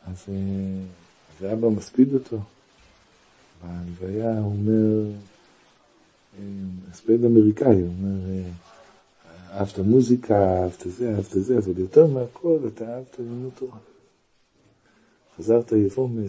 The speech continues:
עוד פעם ועוד פעם. חזר יבמות, עוד פעם ועוד פעם, ל-, לזכור לדעת יבומס. וככה יש, אה, הרבה,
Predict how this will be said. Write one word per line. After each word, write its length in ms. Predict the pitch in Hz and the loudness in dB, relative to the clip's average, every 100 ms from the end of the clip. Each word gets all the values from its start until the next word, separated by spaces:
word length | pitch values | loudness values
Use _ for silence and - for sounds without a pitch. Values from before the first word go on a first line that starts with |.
| - | -2
עוד 120 | 120 - | -4 -4
פעם 200 | 113 98 | -14 -8
ועוד 200 | 107 123 - | -6 -6 -6
פעם. 100 | 110 110 _ _ _ _ _ _ _ _ 98 | -18 -18 _ _ _ _ _ _ _ _ -10
חזר 200 | 104 113 | 0 2
יבמות, 680 | 107 98 110 117 107 - | 2 0 -4 -4 -4 -6
עוד 100 | 98 _ | -20 _
פעם 180 | 101 98 | -16 -10
ועוד 120 | 113 110 | -8 -10
פעם, 280 | 104 101 98 | -12 -12 -10
ל-, 1400 | 101 98 98 98 98 98 _ _ _ _ _ _ - 104 | -10 -8 -10 -12 -14 -20 _ _ _ _ _ _ -10 -8
לזכור 380 | 104 - 123 117 | -8 4 8 8
לדעת 640 | 123 117 113 117 120 117 | 8 6 4 6 4 4
יבומס. 580 | 110 120 117 107 - _ _ _ - - _ _ _ _ - - _ _ _ _ _ - | -2 -2 -2 -6 -14 _ _ _ -20 -20 _ _ _ _ -20 -20 _ _ _ _ _ -12
וככה 680 | 95 98 98 98 - 123 127 | -8 -6 -6 -6 -2 -2 0
יש, 340 | 123 120 123 | 0 0 -2
אה, 340 | 120 117 113 113 110 117 117 _ _ - _ _ _ _ _ | -6 -4 -4 -4 -6 -12 -18 _ _ -20 _ _ _ _ _
הרבה, 340 | 87 87 120 | -20 -12 -10